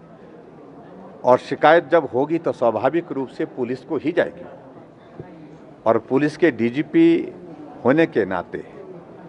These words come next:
उन्होंने प्रयत्न किया उनको समझाने का कि ये इस प्रकार से कानून को आप हाथ में नहीं ले सकते, ले सकते हैं।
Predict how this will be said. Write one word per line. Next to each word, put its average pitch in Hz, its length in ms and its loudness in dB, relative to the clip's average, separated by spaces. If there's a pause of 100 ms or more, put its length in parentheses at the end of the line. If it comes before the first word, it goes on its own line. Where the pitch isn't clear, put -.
(480)
उन्होंने 151 260 6
प्रयत्न 151 440 4
किया 160 380 4
उनको 131 320 -2
समझाने 117 580 -2
का 156 180 -2 (2250)
कि 135 100 -4
ये 151 240 6
इस 156 240 -2
प्रकार 151 380 4
से 156 180 -6
कानून 135 400 0
को - 120 0
आप 123 200 2
हाथ 107 320 -6
में 135 80 -8
नहीं 131 260 -6
ले 127 100 -2
सकते, - 520 -16
ले 110 100 -4
सकते - 340 -14
हैं। - 200 -18